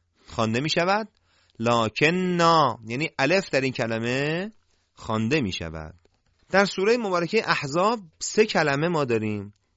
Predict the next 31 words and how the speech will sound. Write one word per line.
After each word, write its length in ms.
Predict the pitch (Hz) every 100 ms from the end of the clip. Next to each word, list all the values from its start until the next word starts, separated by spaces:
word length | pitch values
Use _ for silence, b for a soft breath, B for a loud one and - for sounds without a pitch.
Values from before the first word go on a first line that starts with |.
| _
که 120 | - 127
باید 260 | 127 139
اونها 180 | 123 123
رو 60 | 135
هم 80 |
دقت 280 | 120 - 113
بکنیم. 360 | 104 101 98 101
آیهٔ 220 | 110 120
دهم 640 | 131 120 107 120 147 190 240 _ _ _ _
کلمهٔ 460 | - 123 117 143 175
الظنونا، 1160 | 151 143 120 123 120 147 160 156 160 151 110 - _ _ _ _ _ _ -
وقف 280 | 165 185 156
بر 180 | 135
این 140 | 131 165
کلمه 580 | 156 131 123 143 180 185
به 100 | 160
این 120 | 170
صورت 360 | - 123 113
هست 220 | 113 104 -
الظنونا، 1600 | 127 139 120 123 127 151 180 190 196 _ _ 127 139 151 127 104 - b b b _
ولی 220 | 139 156
در 160 | 120 113 110
وصل 520 | 117 127 151 185 - - _ _ _ _ _ _ -
فتحه 400 | 131 117 - 156
خونده 300 | 127 110 104
می‌شه 180 | 101
و 80 | 107
الف 240 | - 120 160
ساقط 400 | - 117 104 110
می‌شه. 400 | 98 - 90 90 _ _ _ _ -
الظنونا. 1040 | 120 120 113 120 131 156 175 160 139 107